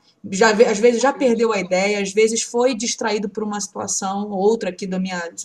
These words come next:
vida doméstica e já, pf, a ideia já foi. Então, tem toda uma dinâmica aqui que tá bem pacificada, alisada por esse,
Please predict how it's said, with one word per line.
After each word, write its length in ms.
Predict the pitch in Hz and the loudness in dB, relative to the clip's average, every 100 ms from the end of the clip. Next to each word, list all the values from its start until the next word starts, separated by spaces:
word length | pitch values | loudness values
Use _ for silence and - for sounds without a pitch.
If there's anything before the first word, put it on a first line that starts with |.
| - | -10
vida 160 | 202 190 | -8 -4
doméstica 840 | 160 175 180 196 202 - - 185 | -2 -2 -2 -2 -4 -8 -6 -4
e 260 | 180 185 185 | -4 -4 -8
já, 240 | 180 185 | -6 -6
pf, 340 | 185 - - - _ _ _ - | -6 -8 -10 -14 _ _ _ -6
a 140 | 165 | -2
ideia 240 | 175 196 190 | 0 0 0
já 140 | 185 | -2
foi. 400 | 180 180 196 - _ - - - | -4 -4 -4 -6 _ -20 -20 -6
Então, 200 | 269 302 | -2 0
tem 160 | 339 | 0
toda 200 | 320 415 | 2 2
uma 180 | 403 403 | 4 4
dinâmica 500 | 320 294 285 285 247 | 4 2 0 -2 -2
aqui 400 | 202 196 247 320 | -4 -6 -4 -4
que 140 | - 294 | -4 -6
tá 500 | - 254 254 294 302 _ _ _ _ _ - 220 | 4 4 4 0 -6 _ _ _ _ _ -20 -8
bem 420 | 190 220 285 359 | 4 6 6 2
pacificada, 880 | 349 339 302 277 254 196 196 226 208 | 0 0 -2 -4 0 2 4 4 4
alisada 840 | 220 247 185 180 170 180 196 262 - _ _ _ - | 2 0 -2 2 2 2 0 -2 -4 _ _ _ 2
por 200 | 233 226 | 6 8
esse, 640 | 220 226 - 254 247 - | 6 4 0 -2 -4 -6